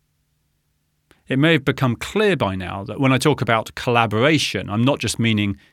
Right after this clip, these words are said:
collaboration on the simple things. I'm meaning complex collaboration. The ability for our various communities to come together around a shared and united purpose. The ability for our organization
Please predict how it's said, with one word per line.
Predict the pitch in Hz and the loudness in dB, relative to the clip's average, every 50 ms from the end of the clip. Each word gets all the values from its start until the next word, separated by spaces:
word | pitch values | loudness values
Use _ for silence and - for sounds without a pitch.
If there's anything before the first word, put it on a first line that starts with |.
| _ - | _ -8
collaboration | - - 120 117 113 110 113 107 110 110 107 104 - - | -4 0 0 2 2 0 0 0 0 0 0 -2 -2 -4
on | 104 95 95 | -4 -4 -4
the | 92 | -4
simple | 87 - - 202 190 156 - 110 - | -6 -4 -2 -2 -2 -4 -4 -8 -12
things. | - - - - - 156 160 160 131 - - - _ _ _ _ | -12 -12 -14 -12 -12 -12 -14 -14 -14 -16 -20 -20 _ _ _ _
I'm | 127 123 123 | 0 2 4
meaning | 120 123 120 117 120 113 101 - - _ _ _ | 4 4 4 2 0 -2 -4 -6 -14 _ _ _
complex | - - - 160 156 147 - - 104 - - - - - | -6 0 2 2 2 2 0 -4 -6 -6 -6 -8 -10 -10
collaboration. | - - 107 98 95 95 98 - 101 98 101 165 147 - - - - - 147 - _ _ _ _ _ _ - _ _ _ | -6 -6 -6 -6 -6 -6 -8 -8 -10 -10 -10 -10 -12 -12 -12 -12 -12 -14 -16 -18 _ _ _ _ _ _ -20 _ _ _
The | - 131 131 | 4 4 4
ability | 123 131 143 143 143 131 - - 131 123 123 - - _ _ _ | 4 4 4 4 4 2 2 2 2 2 0 -2 -6 _ _ _
for | - - 135 | -4 2 2
our | 127 113 | 4 4
various | 107 104 131 139 139 139 131 127 127 - | 4 4 4 4 4 4 4 2 0 -2
communities | - - 127 123 127 127 123 120 - - 117 - | -2 0 2 2 4 4 2 2 0 -2 -4 -4
to | - - 120 | -4 -6 -8
come | - - - 147 139 123 107 | -8 -6 -4 -2 -2 -2 -2
together | - 110 107 117 110 101 - 107 101 95 - _ _ _ _ _ _ - | -2 -2 0 0 0 0 -2 -4 -6 -6 -8 _ _ _ _ _ _ -4
around | 117 120 117 120 117 110 98 | -2 0 2 2 2 2 0
a | 135 | -2
shared | - - - - 131 123 120 120 117 113 - - - _ _ | -4 -4 0 0 2 2 2 2 0 -2 -4 -8 -16 _ _
and | 120 104 | -4 0
united | 98 113 110 107 107 107 101 - - 101 - - | 2 2 2 2 2 0 -2 -2 -4 -6 -8 -8
purpose. | - - 107 95 87 - - 127 - - - - - - _ _ - | -8 -6 -6 -6 -8 -10 -14 -14 -12 -12 -14 -14 -18 -20 _ _ 0
The | 131 127 | 2 2
ability | 117 98 139 131 127 117 - 139 120 | 4 4 4 2 2 2 0 -2 -2
for | - 127 | 0 -2
our | 120 - - 120 113 110 | -2 -2 0 -2 0 0
organization | 113 120 117 98 110 104 104 104 104 98 147 156 160 135 - - - 107 98 104 | 0 0 0 0 0 0 0 0 0 2 2 2 2 0 -2 -6 -8 -10 -10 -12